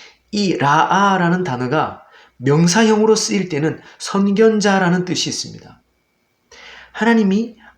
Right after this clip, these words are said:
아비멜렉에게 아브라함을 지칭할 때 "그는 선지자다. 그가 너를 위하여 기도할 것이다." 이렇게 말씀하시죠.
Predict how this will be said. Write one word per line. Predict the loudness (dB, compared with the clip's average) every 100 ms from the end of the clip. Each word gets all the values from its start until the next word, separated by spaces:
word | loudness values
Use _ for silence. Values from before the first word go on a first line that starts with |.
| -4
아비멜렉에게 | -2 0 0 2 0 -2 -4 -10 -12 -12 -18 _ _ _
아브라함을 | -4 -4 -2 0 0 0 -2 -4 -8 -12 _ _
지칭할 | -8 -4 -4 -4 -8
때 | -14 -14 _ _ _
"그는 | -2 2 4 2 -2
선지자다. | -6 -6 -6 -4 -6 -6 -14 -16 -20 -20 _
그가 | -4 -2 0
너를 | 2 2 0
위하여 | -2 -4
기도할 | -4 -4 -2 -4 -4
것이다." | -8 -8 -12 -16 _
이렇게 | -8 -4 -2
말씀하시죠. | -2 -4 -8 -10 -14 -18